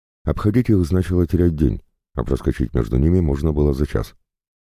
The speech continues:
Правда, предстояло переправиться через ручей и пересечь три проселка.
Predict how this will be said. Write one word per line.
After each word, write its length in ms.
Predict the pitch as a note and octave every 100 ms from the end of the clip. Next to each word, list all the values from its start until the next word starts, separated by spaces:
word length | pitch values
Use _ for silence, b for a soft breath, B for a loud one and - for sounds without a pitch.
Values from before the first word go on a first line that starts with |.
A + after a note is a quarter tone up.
| _ -
Правда, 340 | C#2 B1 A#1+
предстояло 640 | - B1+ - B1+ B1 A1+
переправиться 640 | B1 A#1+ A#1+ A#1 A#1 -
через 240 | - A#1 A#1
ручей 480 | A1+ - E2 E2 - _ _
и 80 | F2
пересечь 540 | F2+ E2 - G2 -
три 160 | - D2
проселка. 580 | - D2+ - A1 -